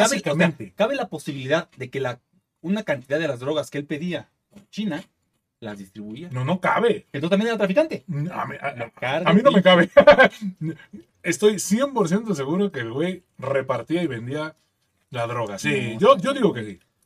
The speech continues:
Speaker 2: En una de las últimas cartas que mandan, la esposa es la que escribe. Y le escribe a este vato y le dice, "No te preocupes por la cantidad que está tomando Bruce. Ese güey lo controla". A los quince días tiene su primer colapso y al mes el güey está muerto.
Speaker 1: Güey, ¿qué pedo? O sea, hay varias películas entonces donde veo a Bruce Lee que está hasta el huevo.
Speaker 2: Hasta el dedote.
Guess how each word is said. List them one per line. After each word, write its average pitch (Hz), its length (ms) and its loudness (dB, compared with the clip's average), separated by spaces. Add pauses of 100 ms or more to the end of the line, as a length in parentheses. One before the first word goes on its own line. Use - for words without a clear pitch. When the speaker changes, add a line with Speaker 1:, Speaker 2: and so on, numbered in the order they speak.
(240)
Speaker 2:
En 151 140 -2
una 233 80 0
de 214 80 0
las 147 120 2
últimas 175 380 -8
cartas 147 340 -2
que 123 120 -10
mandan, 151 440 -6 (220)
la 120 160 -8
esposa 170 320 -10
es 160 60 -14
la 143 80 -12
que 127 80 -16
escribe. 190 280 -10 (400)
Y - 60 -18
le 113 60 -16
escribe 147 220 -10
a - 20 -8
este 139 120 -12
vato 160 380 -6 (140)
y 123 80 -14
le 123 60 -8
dice, 127 140 -10
"No 170 140 -6
te 214 80 -8
preocupes 170 340 -12
por 135 140 -12
la 120 100 -8
cantidad 120 380 -12
que 147 60 -16
está 131 160 -20
tomando 131 280 -12
Bruce. 104 300 -16 (440)
Ese 165 240 -6
güey 160 200 -4
lo 151 140 -8
controla". 104 480 -14 (320)
A - 100 -6
los - 120 -4
quince 190 220 -2
días 160 160 -8
tiene 147 160 -12
su - 80 -16
primer 147 220 -8
colapso 233 420 -8
y 131 80 -14
al 120 120 -12
mes 196 200 -8 (140)
el 120 120 -20
güey 107 100 -16
está - 120 -20
muerto. - 200 -18
Speaker 1:
Güey, 214 180 0
¿qué 247 160 -10
pedo? 240 480 -4
O 175 80 -4
sea, 190 300 0
hay 202 160 0
varias 247 320 -4
películas 196 500 -2
entonces 180 640 -4
donde 135 260 -8
veo 143 120 -4
a 185 40 -2
Bruce 170 300 -6
Lee 175 80 -4
que 165 80 -8
está 151 160 -8
hasta - 180 -8
el 123 60 -6
huevo. 113 140 -8
Speaker 2:
Hasta 120 440 -2
el 117 120 -8
dedote. 139 380 -8